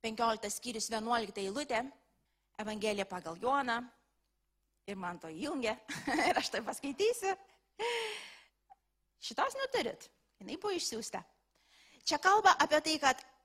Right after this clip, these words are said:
aš palieku jums savo ra-, e, džiaugsmą. Ne taip, kaip pasaulis jį duoda, aš duodu jums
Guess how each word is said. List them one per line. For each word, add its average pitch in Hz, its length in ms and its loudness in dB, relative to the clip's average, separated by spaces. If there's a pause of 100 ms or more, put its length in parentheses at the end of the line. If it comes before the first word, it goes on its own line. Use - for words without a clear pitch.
(300)
aš 370 380 6
palieku 294 560 4
jums 269 480 0
savo 370 560 4
ra-, - 160 2
e, 247 160 2
džiaugsmą. 233 640 6 (160)
Ne 311 160 4
taip, 381 240 2
kaip 320 160 -2
pasaulis 285 880 2
jį 220 100 -6
duoda, 185 480 -2 (540)
aš 269 260 4
duodu 311 480 4
jums 240 520 0